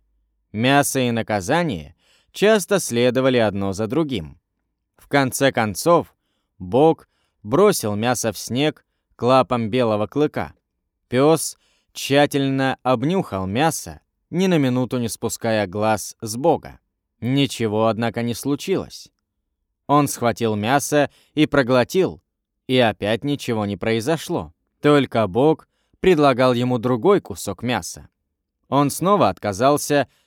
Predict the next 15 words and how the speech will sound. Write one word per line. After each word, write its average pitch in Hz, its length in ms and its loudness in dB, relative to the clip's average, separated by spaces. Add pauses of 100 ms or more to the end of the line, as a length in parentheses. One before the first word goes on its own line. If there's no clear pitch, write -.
(100)
взять 131 420 0
его 123 220 2
из 143 160 0
рук, - 340 -6 (600)
и 123 140 0
кусок 139 520 0
был 156 200 2
брошен 113 500 -2
к - 80 -12
его 104 240 -2
ногам. 101 520 -4 (600)
Это 160 580 2 (400)
повторилось 131 680 2
несколько 123 580 -2
раз. - 380 -2